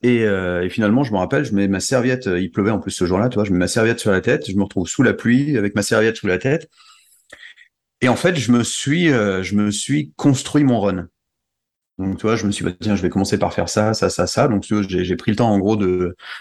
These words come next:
de rassembler un peu, euh, tous les bouts de, de trucs que je savais à peu près faire, tu vois, en me disant, euh, voilà. Et je me dis que, à la fin, en fait, il faut que je passe un,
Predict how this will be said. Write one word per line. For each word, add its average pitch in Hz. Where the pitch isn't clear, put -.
de 95
rassembler 120
un 113
peu, 113
euh, 98
tous 123
les 120
bouts 120
de, 104
de 95
trucs 123
que 107
je -
savais 101
à 98
peu 98
près 95
faire, 156
tu -
vois, 139
en 117
me 92
disant, 92
euh, 87
voilà. 113
Et 135
je 127
me 120
dis 151
que, 160
à 104
la 104
fin, 143
en 131
fait, -
il 101
faut 165
que 127
je 107
passe 135
un, 90